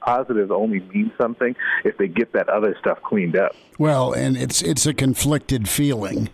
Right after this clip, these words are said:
Speaker 2: and it's
Speaker 1: Right.
Speaker 2: okay to feel good about your squad and the woulda, coulda, shoulda, and the kids wearing the red and white are sick and tired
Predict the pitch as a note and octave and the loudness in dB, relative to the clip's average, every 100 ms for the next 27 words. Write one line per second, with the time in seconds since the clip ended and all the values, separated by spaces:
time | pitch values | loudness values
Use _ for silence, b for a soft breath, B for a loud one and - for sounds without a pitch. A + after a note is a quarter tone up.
0 | - C#3 C3+ B2 A2 - A#2+ D3+ - D3+ | -4 -2 0 0 -2 0 2 0 2 0
1 | C3 - D3+ A#2+ G#2 C3 C3+ C3 B2+ A#2+ | 0 0 0 0 0 0 0 0 0 0
2 | A2+ - B2+ C3 C3 C#3 C#3 - B B | 0 0 2 2 2 0 -2 -6 B B
3 | B B B A2+ A2+ A#2 B2+ C3+ - C#3 | B B B 0 2 2 0 0 0 0
4 | A#2+ - C#3+ C3 C3 C3 C3 A#2 A#2 B2+ | 0 2 2 2 0 0 0 2 0 -2
5 | A#2 - D3+ C3 B2 - - - B2+ C3 | -4 -2 0 2 2 0 0 -4 -2 0
6 | B2+ B2 A2+ B2+ A#2+ A2+ B2+ A#2 G2+ - | 2 0 0 0 2 2 2 0 0 0
7 | - C#3 A#2+ G2+ - C#3 C#3 B2+ A2 G#2 | 0 0 0 -2 -2 -2 0 0 0 -2